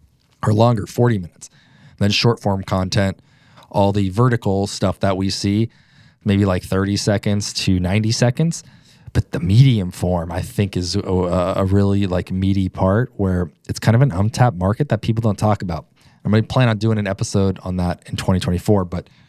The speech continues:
medium content could be, like, three to four minutes, or maybe, like, a blog post that's longer than just a couple hundred words. That's not gonna take you forty-five minutes to read, but maybe it takes you ten minutes to read or eight minutes to read.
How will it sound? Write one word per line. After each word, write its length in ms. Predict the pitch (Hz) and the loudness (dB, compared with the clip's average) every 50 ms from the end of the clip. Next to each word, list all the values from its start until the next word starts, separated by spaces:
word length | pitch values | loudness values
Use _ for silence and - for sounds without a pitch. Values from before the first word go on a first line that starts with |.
| _ _ _ - | _ _ _ 2
medium 260 | 127 139 143 127 120 | 4 4 4 4 2
content 340 | - 120 120 123 127 131 - | 2 0 2 2 2 0 0
could 100 | 113 113 | 0 0
be, 100 | 120 120 | 2 2
like, 180 | 120 113 110 | 2 0 0
three 240 | - - 110 107 117 | -2 -2 0 0 2
to 80 | 120 110 | 0 0
four 240 | - - 120 117 | 0 0 0 0
minutes, 380 | 113 120 123 120 101 - - - | 2 0 0 0 -2 -2 -4 -2
or 100 | 101 98 | -2 0
maybe, 300 | 104 104 101 101 120 123 | 0 0 0 0 0 0
like, 180 | 117 117 113 - | 0 0 0 0
a 80 | 110 | -2
blog 460 | 107 - 104 101 101 104 110 117 - | -2 0 0 0 2 2 0 -2 -2
post 340 | - 113 104 98 95 - - | -2 -2 -2 -2 -2 -4 -2
that's 240 | 101 95 92 - - | -4 -4 -4 -4 -6
longer 640 | 95 92 90 92 92 98 104 101 104 104 107 110 - _ _ _ _ _ - - | -4 -4 -2 -2 -2 -2 0 2 2 2 0 0 -4 _ _ _ _ _ -2 0
than 100 | 107 95 | 2 2
just 160 | 101 - - | 2 0 0
a 60 | - | 0
couple 260 | - 107 98 107 107 98 | 2 2 2 2 2 2
hundred 260 | 104 101 98 92 95 | 2 0 0 0 2
words. 340 | 107 139 143 143 143 127 113 | 2 4 4 4 2 0 -2
That's 160 | 104 - - | -6 -4 -4
not 140 | 113 110 110 | -6 -6 -4
gonna 120 | 107 101 | -6 -6
take 300 | - - 117 117 113 - | -2 0 0 0 0 -2
you 80 | 107 98 | -4 -4
forty-five 520 | - - 107 104 107 98 - 104 101 101 | -2 0 0 0 0 0 0 0 0 0
minutes 260 | 104 110 113 107 - | 0 0 0 -2 0
to 100 | - 113 | -2 0
read, 300 | 113 127 147 160 156 139 | 2 2 2 2 2 2
but 100 | 117 104 | 0 0
maybe 180 | 104 101 104 107 | 0 0 0 -2
it 80 | 104 | -2
takes 240 | - 117 113 - - | -2 -4 -4 -2 -4
you 60 | 113 | -4
ten 220 | - - 123 123 120 | 0 2 2 4 4
minutes 220 | 110 98 90 - - | 2 0 -2 -2 -2
to 80 | 92 | -2
read 200 | 90 85 85 82 | -2 -2 -4 -6
or 80 | - - - | -8 -2 0
eight 180 | 113 113 - | 0 0 0
minutes 260 | 110 95 87 82 - - | 0 -4 -4 -4 -4 -4
to 80 | 90 | -4
read. 200 | 82 78 76 78 | -4 -4 -4 -8